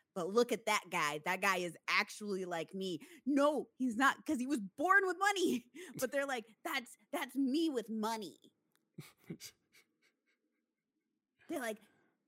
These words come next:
Speaker 1: "That is right there. That's me with money." And I'm like, "So you're garbage?"
Speaker 2: I mean, having the freedom to have, had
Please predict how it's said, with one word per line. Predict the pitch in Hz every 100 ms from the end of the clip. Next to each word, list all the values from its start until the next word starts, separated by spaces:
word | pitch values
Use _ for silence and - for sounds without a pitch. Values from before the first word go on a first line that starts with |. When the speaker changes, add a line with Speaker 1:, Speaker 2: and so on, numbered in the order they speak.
| _
Speaker 1:
"That | 233 202 254
is | 190 170 - _ _ -
right | 220 208 202
there. | 247 208 214 220 226
That's | 214 170 -
me | 214 208 208 196
with | 160 185
money." | 175 160 151 135 - _ _ -
And | 175
I'm | 175 180
like, | 165 160
"So | -
you're | 151 143 147
garbage?" | 131 117 254 494 427 - - _ _ _ _ _ _ _ -
Speaker 2:
I | 107
mean, | 120 120 -
having | 139 131 143 127
the |
freedom | 131 135 147 135 117
to | 120 92
have, | 127 120 117 -
had | 139 127